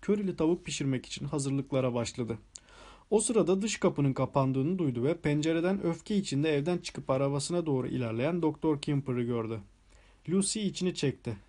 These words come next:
Çocukları özlüyordu. Aslına bakılırsa Brian'ı da özlemiyor değildi. "Neyse,"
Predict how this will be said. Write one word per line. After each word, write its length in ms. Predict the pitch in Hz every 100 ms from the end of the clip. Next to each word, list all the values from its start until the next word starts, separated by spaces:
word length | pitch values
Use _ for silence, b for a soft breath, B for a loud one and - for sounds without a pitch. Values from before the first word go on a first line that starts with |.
| -
Çocukları 520 | 139 143 147 151 151
özlüyordu. 580 | 139 123 123 117 110 113 - b b b -
Aslına 420 | 135 - 180 170
bakılırsa 600 | 165 147 135 - 190 190
Brian'ı 460 | 151 147 156 147 131
da 60 | 127
özlemiyor 680 | 139 139 131 127 156 156
değildi. 400 | 143 131 120 117 - _ b b b b
"Neyse," 480 | 156 190 190 - 131